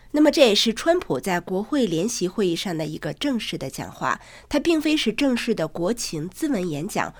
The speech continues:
国情咨文演讲呢，它通常会在总统任期的第二或第三或第四年发表。众议院议长路易斯安那州共和党人麦克约翰逊稍早就已经邀请川普向国会发表演讲了。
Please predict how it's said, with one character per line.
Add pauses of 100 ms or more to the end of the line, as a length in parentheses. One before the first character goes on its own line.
(240)
国
情
咨
文
演
讲
呢，
它
通
常
会
在 (220)
总
统
任
期
的
第
二
或
第
三
或
第
四
年
发
表。 (380)
众
议
院
议
长 (260)
路
易
斯
安
那
州
共
和
党
人
麦
克
约
翰
逊
稍
早
就
已
经
邀
请
川
普
向
国
会
发
表
演
讲
了。